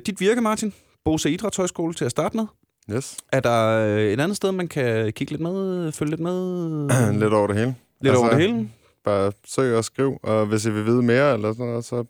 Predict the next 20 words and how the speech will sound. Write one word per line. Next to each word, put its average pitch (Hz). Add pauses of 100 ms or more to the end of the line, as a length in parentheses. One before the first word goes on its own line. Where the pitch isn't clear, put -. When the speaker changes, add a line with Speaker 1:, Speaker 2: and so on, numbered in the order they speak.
Speaker 2:
bare 127
sig -
til. 131 (160)
Så 117
Speaker 1:
Sådan 120
Speaker 2:
kan 120
vi 120
Speaker 1:
der. 117
Speaker 2:
måske 120
lave 123
noget 117
mere 127
en 117
anden 127
gang. 123 (240)
Speaker 1:
Sådan 87
der. 123 (800)
Øh, 135 (100)
Bjørn 202
Sprix 190